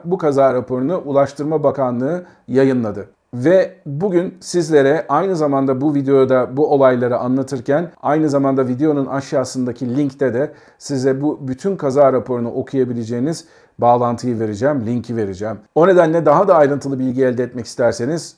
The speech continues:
elli iki sayfalık bu raporu okumanız mümkün. Dileğimiz tabii Ulaştırma Bakanlığı'nın diğer kazalarda da bu kaza raporlarını yayınlayabilmesi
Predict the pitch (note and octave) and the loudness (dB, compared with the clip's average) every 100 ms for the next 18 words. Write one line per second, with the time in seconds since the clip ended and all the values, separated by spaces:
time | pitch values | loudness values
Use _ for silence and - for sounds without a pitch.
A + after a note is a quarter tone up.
0 | _ B2 A2+ C3+ - D3 C#3 B2+ - C3+ | _ -8 -4 -6 0 0 0 -4 -6 -4
1 | B2+ - B2+ B2 A2 G#2 A2+ A#2 G#2 G2+ | -2 -2 -4 -4 -6 -8 -8 -8 -10 -10
2 | F2+ F2+ _ _ B2+ C#3 E3 F3 - D#3+ | -12 -14 _ _ 0 4 4 2 0 4
3 | E3+ E3 C#3+ C#3+ - D#3 D#3 D3 C#3+ C3+ | 4 4 6 4 4 -4 0 0 2 0
4 | C3+ D#3+ D3 B2+ D#3 C3+ B2 A2+ A#2 A#2 | 0 -2 -2 4 4 4 0 0 0 2
5 | A2+ A2+ D3 C#3+ A#2+ C3+ A#2+ A#2+ A#2+ A2+ | 0 0 0 0 -2 -4 0 0 0 -2
6 | B2 A#2 A2 A2 A2+ A2+ A2+ A2 A2 A2+ | -4 -4 -4 -4 -4 -4 -4 -6 -6 -8
7 | A2 D#3 F3 | -4 -4 -4